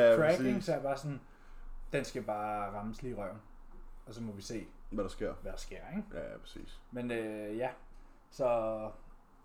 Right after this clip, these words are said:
Speaker 2: nu fylder vi op, og så skal der nok graves, øh, igen i næste uge.
Speaker 1: Mhm.
Speaker 2: Jeg tror, vi, vi, ja, vi fylder op her torsdag, fredag, og så fra lørdag til torsdag igen, så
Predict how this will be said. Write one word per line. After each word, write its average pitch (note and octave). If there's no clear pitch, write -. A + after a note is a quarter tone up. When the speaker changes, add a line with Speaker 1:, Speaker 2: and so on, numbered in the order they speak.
Speaker 2:
nu E3
fylder F3+
vi D#3+
op, D#3+
og C#3+
så D3
skal D3
der C3
nok C3
graves, C3
øh, A#2
igen C3
i C3+
næste C#3
uge. C#3+
Speaker 1:
Mhm. A#2
Speaker 2:
Jeg G#2
tror, A#2+
vi, A2+
vi, A2
ja, G#2
vi G#2
fylder C3
op C#3+
her D3
torsdag, D3
fredag, E3+
og B2
så C3+
fra B2
lørdag A2+
til -
torsdag B2
igen, A2+
så A#2